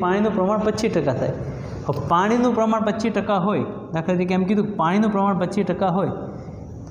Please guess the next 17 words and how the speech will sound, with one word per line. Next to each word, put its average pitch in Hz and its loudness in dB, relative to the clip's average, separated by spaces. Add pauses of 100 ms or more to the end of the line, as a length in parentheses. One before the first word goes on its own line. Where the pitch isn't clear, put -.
(100)
તો 156 2 (100)
દૂધનું 185 4
પ્રમાણ 208 4
કેટલું 175 2
હોય? - -2 (260)
દાખલા 131 -8
તરીકે 160 -2 (140)
પાણીનું 147 2
પ્રમાણ 170 2
પચીસ 160 0
ટકા 147 2
હોય 135 0 (2250)
તો 160 4 (100)
દૂધનું 156 4
પ્રમાણ 190 2
કેટલું 147 0
હોય? - -2